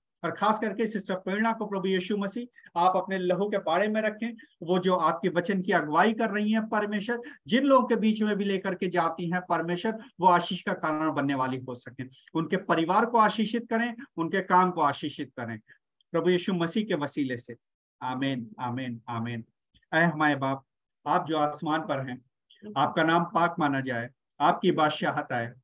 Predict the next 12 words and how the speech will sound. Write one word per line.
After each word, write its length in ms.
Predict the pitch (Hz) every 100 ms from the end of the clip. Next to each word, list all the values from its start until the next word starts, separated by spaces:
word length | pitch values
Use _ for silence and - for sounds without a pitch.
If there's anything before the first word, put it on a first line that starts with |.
| _ _ _ _ _ -
आपकी 280 | 160 175 185
मर्जी 300 | 170 170 180
जैसे 260 | 170 165
आसमान 440 | 165 147 175 165 185
में 140 | 175
पूरी 180 | 165 151
होती 260 | 151 151 165
है 80 |
जमीन 340 | 147 147 151 151
पर 160 | 143
भी 140 | 135 139
हो। 200 | 135